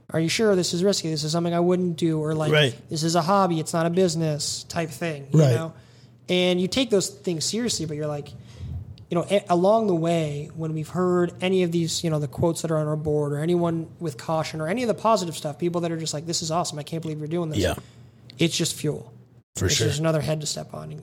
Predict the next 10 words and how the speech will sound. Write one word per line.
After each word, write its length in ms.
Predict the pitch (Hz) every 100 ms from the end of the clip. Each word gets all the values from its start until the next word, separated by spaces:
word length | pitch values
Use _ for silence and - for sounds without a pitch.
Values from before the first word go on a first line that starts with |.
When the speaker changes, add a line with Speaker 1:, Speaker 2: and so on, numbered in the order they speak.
| -
Speaker 1:
and 220 | 156 147 - - - -
climbing 280 | - 151 147
up 60 |
the 80 | 147
ladder. 260 | 143 147 - -
Speaker 2:
Yeah. 220 | - - - -
Speaker 1:
Um, 440 | 160 156 147 147 - -
we 80 | -
love 280 | 160 170 160
it. 120 | 143